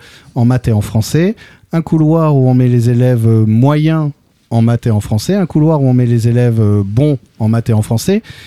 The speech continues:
Et ils seront plus dans leur classe, en fait. Ils seront dans des cours communs. Euh, et l'idée, c'est de dire, bah voilà, vous, vous êtes dans cette voie-là, vous, vous êtes dans cette voie-là, vous êtes dans cette voie-là, et tout va bien,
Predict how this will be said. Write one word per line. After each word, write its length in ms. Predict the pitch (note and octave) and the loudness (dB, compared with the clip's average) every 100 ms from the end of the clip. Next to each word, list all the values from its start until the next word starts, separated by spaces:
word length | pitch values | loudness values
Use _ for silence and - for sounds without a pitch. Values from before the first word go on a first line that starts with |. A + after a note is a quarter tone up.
| - - | -10 -4
Et 20 | |
ils 60 | A#2+ | -2
seront 160 | A#2+ | -2
plus 180 | - A3 | -2 0
dans 140 | D#3+ | 0
leur 260 | B2 A#2 _ | 0 -2 _
classe, 400 | - F#3+ A#3 - | -6 -4 -4 -4
en 60 | C3+ | -4
fait. 260 | F#3+ G3 | -4 -4
Ils 60 | C#3 | -4
seront 160 | - | -2
dans 120 | D3 G#2+ | -2 -2
des 120 | G#2+ | -4
cours 340 | - A#3+ F2+ | -4 -4 -2
communs. 380 | - D3 C#3 G#3+ - _ _ _ _ - - _ - | -2 0 0 -2 -8 _ _ _ _ -20 -20 _ -6
Euh, 1120 | A#2+ A#2+ A#2 A#2 A#2 A#2 A#2 A#2 A2+ A2+ A#2 G2+ | -2 0 2 2 2 2 2 2 0 0 -2 -4
et 400 | D3+ F#3 G#3+ A3+ D#3 | -2 0 0 -2 -2
l'idée, 420 | B2 A#2+ D3+ G3+ | 0 0 0 0
c'est 160 | - | -2
de 140 | A#2+ A2+ | -2 -2
dire, 340 | A2+ E3 G3 | 0 0 0
bah 180 | A2+ A2 | 0 0
voilà, 320 | G2+ F#2 A2+ | 0 -2 -2
vous, 220 | C#3 C3 | 0 0
vous 160 | C3 A2 | 0 0
êtes 140 | G2 | -2
dans 100 | A#2 | -4
cette 220 | C#3 B2+ G#2+ | -2 -4 -2
voie-là, 360 | G2 G#2 D#3+ | -2 0 -2
vous, 140 | D#3 C3+ | 0 -2
vous 160 | A2+ | -2
êtes 140 | A2 B2 | -4 -4
dans 100 | C3+ | -4
cette 220 | B2 G#2+ | -2 -2
voie-là, 400 | G#2 A2+ E3+ F#3 | 0 0 0 -2
vous 200 | C3 A#2+ | -2 -2
êtes 80 | G#2+ | -2
dans 120 | A2 | -2
cette 180 | A2+ G2 | -2 -4
voie-là, 240 | G#2+ E3+ | -2 -2
et 60 | D3 | -4
tout 120 | C#3 | -2
va 140 | C3 | -2
bien, 240 | A2 F#2 | -2 -4